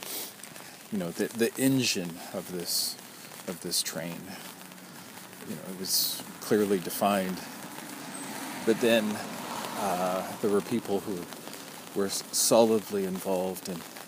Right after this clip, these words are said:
editing, which is fine. But myself, I, I have a, a kind of dividing line. And, uh,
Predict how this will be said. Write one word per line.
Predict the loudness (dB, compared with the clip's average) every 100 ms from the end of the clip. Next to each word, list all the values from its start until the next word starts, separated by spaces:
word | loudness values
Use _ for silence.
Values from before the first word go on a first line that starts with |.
| 0
editing, | 2 2 0 -2 -4 -8 -14 -14 -14 -14 0
which | 2 6
is | 4
fine. | 4 -2 0 0 -2 -4 -10 -16 -14 -14 -14 -14 -14 -14 0
But | 4 4 4 0 -2 -6 -12 -12 -12 -12 -14 -16 -16 -14 -12 -12 -12 0
myself, | 4 6 8 8 8 6
I, | 6 4 0 -6 -4
I | 0
have | 2 4
a, | 2 0 -6 -2 0 0 -6 -14 -14 -10 -10
a |
kind | -2 0 0
of | -2 0
dividing | 6 8 8 4 0 -4
line. | -4 -4 -6 -8 -10 -10 -12 -14 -14 -14 -12 -12 -12 -14 -10
And, | -8 -6 -8 -8 -4
uh, | -4 -4